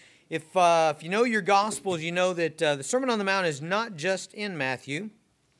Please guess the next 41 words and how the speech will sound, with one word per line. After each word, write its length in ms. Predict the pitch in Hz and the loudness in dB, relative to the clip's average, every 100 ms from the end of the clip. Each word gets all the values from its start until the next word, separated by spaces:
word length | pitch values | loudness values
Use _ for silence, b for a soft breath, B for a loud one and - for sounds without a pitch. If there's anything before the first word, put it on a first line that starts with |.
| _ - - | _ -18 -12
It's 140 | 131 | -4
also 260 | 175 160 165 | -2 -2 -4
in 60 | |
a 40 | 131 | -4
couple, 220 | 156 147 | -2 -2
other 180 | 151 151 | -4 -4
couple 240 | 185 180 | -4 -4
places 460 | 143 147 139 156 - B B B - | -4 -4 -4 -8 -12 B B B -4
in 180 | 156 151 | -4 -2
the 60 | |
Gospels. 680 | 139 160 165 - 139 165 - b b b 160 | 0 0 0 -6 -8 -8 -10 b b b -4
And 160 | 165 | -4
so 280 | - 185 175 | 2 2 2
if 140 | 165 | -2
you 80 | 170 | -2
have 200 | 208 294 | 0 2
a 40 | 220 | 2
little 260 | 214 180 | 2 2
ribbon 480 | 156 190 208 208 196 | 2 0 0 -2 -2
or 240 | 151 143 | -4 -2
a, 360 | 139 135 135 131 | -2 -2 -2 -2
uh, 400 | 127 123 120 120 | -2 -2 -4 -6
like, 260 | 127 127 127 | -8 -8 -10
a 80 | |
bookmark 560 | 120 175 208 185 180 170 | -4 -4 -4 -4 -4 -6
or 60 | 165 | -8
something, 360 | 180 175 180 | -8 -8 -8
you 100 | 156 | -6
might 200 | 180 247 | -6 -6
wanna 200 | 226 185 | -4 -6
keep 340 | 156 196 165 175 | -6 -10 -8 -2
it 320 | 156 151 b b b | 0 -2 b b b
in 280 | 147 156 147 | -6 -6 -4
Luke 220 | 170 185 - | -4 -6 -6
chapter 400 | - 147 143 147 | -2 -2 -2 -8
eleven, 420 | 139 143 127 98 - | -4 -2 -2 -6 -18
okay? 260 | - 143 170 | -8 -4 -4
So 160 | - 147 | -6 -4
Matthew 340 | 175 202 226 | -4 -4 -6
chapter 360 | - 220 214 240 | -2 -2 -2 -8
seven 560 | - 190 175 180 208 | 0 2 2 0 -4